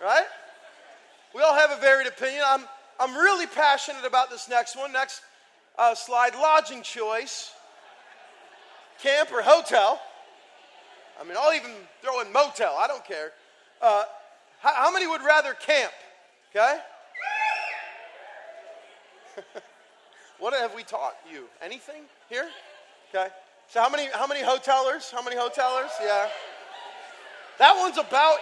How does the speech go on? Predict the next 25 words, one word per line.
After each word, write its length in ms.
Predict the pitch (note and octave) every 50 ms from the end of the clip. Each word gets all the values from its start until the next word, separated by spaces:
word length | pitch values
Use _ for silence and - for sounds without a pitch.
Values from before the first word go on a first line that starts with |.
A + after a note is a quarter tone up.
| - C4+
evenly 560 | C#4+ D#4+ D#4+ D4+ E4 D4+ C#4+ D4+ D#4 D4 C4
spaced 480 | - - - C#4+ C#4+ C#4 C#4 - -
out, 220 | C#4 C#4+ C4+ G#3+ D3+ - - - - - - F#3
okay? 340 | G#3 - B3 B3 C4+ C#4+ F4+ - - - - - - - - -
That's 200 | - - - A3
really, 220 | A#3 C#4 C#4+ D4 D4
really 200 | C#4+ C#4+ C#4 C#4
interesting. 440 | C#4+ C#4+ C#4+ B3 - - A3 F#3 C#3+ - - - - - - - - - - - _ _ _ _ -
All 100 | B3+ C#4
right. 180 | B3+ A3 F#3+ - - - - - - - - - - - - - _ - - A3
Now, 320 | C#4 D#4 F4 F4+ F#4 F4
uh, 140 | D4+ A#3+ G#3 G3 - - - - - - - - - - _ _ _ _ _ _ _ _ _ _ _ _ _ _
let's, 240 | A3 C#4 D4 - D#4 C4+ C4 -
let's 180 | A3 B3+ E4+ -
push 280 | - - D#4 D4+ - -
the 100 | A3 -
pedal 280 | - - B3 A3+ A3+
down 240 | G#3+ G#3 F#3 F3 F3
a 20 | F3
little 200 | F3 F3 E3+ E3
bit 160 | - D#3 C#3
here. 200 | C#3+ C#3 A#2+ G#2+ _ _ E3
Next 340 | G3+ G#3 G#3 - - - -
slide, 280 | - - A3 F3 C3 A2 - - _
okay? 200 | _ G3 G3 A#3